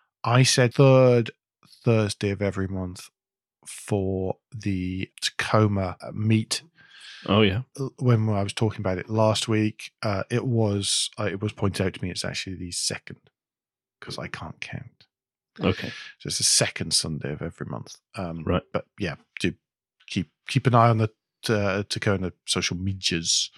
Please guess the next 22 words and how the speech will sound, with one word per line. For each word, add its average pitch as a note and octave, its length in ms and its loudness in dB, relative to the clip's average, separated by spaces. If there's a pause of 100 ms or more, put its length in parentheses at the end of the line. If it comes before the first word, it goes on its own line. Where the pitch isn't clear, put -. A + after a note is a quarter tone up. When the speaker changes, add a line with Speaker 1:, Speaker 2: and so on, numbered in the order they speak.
(400)
Speaker 1:
uh, D#2+ 300 -6
to, F2 280 -8
to, F2+ 280 -10 (100)
to - 120 -8
find G#2 280 0
out F2 140 -4
what F#2+ 120 -6
the C3+ 60 0
right F#3 180 4
date A2 200 0
is G#2+ 120 2
from C3+ 140 -2
someone E2 220 -2
who G#2 100 0
knows. G#2+ 540 4 (240)
<laughs> - 480 2 (840)
Uh, D#3+ 420 10
Speaker 2:
Okay. - 120 -2
Speaker 1:
other G#3 140 10
one G3 180 10
is, F#3 460 4 (100)
Andrew, F#3 460 10